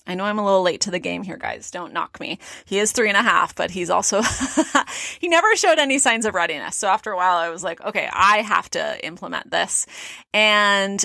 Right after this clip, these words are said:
one of the things he did was on the very first day, he's like, "I can't do it, Mama. I'm not gonna do it." And he started crying.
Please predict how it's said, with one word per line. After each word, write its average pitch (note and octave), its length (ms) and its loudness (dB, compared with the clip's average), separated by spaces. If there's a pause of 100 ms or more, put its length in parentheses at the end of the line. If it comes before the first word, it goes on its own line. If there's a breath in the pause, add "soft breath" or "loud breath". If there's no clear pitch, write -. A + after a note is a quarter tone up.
one G#3 240 0
of B3+ 60 2
the B3 100 2
things A3 300 -2
he G#3+ 100 -6
did A3+ 460 2
was F#3+ 280 -2
on F3+ 140 -2
the E3+ 100 -4
very F#3 380 -2
first G#3 300 -4
day, F3+ 140 -6
he's E3 220 -8
like, E3+ 300 -6
"I F#3 280 2
can't - 380 -6
do F3+ 140 -2
it, - 140 -4
Mama. F#2 400 -6 (440 loud breath)
I'm G3 520 4
not F#3+ 180 0
gonna F#3+ 160 -6
do E3 140 -4
it." - 80 -6
And E3+ 80 -10
he F3+ 40 -6
started F3+ 300 -2
crying. D#3+ 480 -4